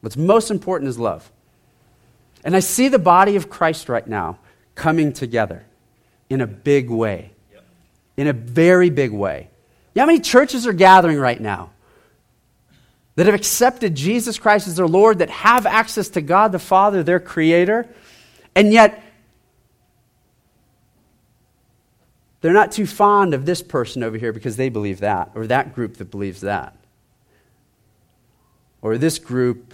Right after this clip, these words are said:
Speaker 1: that says that, or th-, Stop be-, being easily offended. What if we kept the main thing, the main thing, the most important thing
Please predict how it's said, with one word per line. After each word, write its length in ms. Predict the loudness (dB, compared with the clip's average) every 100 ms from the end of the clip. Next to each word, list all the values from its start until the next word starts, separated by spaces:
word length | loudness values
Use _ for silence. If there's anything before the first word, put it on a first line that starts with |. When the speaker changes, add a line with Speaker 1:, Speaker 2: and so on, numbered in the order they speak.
| -8
Speaker 1:
that 240 | -8 -8 _ _
says 340 | -8 -2 -2 -2
that, 440 | 0 0 0 -6 -12
or 140 | -12
th-, 120 | -12 _ _ _ _ _ _ _ _ _ _ _ _ _ _ _ _ _
Stop 420 | _ -14 -12 -12 -10
be-, 380 | -8 -8 -10 -16 _ -12
being 260 | -6 -6 -6
easily 580 | -8 -8 -6 -6 -4 -6
offended. 840 | -10 -14 -12 -10 -10 -12 -16 _ _ _ _ _ _ _ _ _ _ _ _ _ _ _
What 160 | -8 -8
if 140 | -6
we 80 | -8
kept 320 | -8 -8 -6
the 80 | -6
main 420 | -4 -4 -2 -4
thing, 340 | -6 -10 -8 -8
the 60 |
main 200 | -6 -8
thing, 180 | -8 -8
the 80 | -6
most 540 | -4 0 2 0 -4
important 640 | -6 -6 -6 -8 -6 -10 -10
thing 300 | -10 -10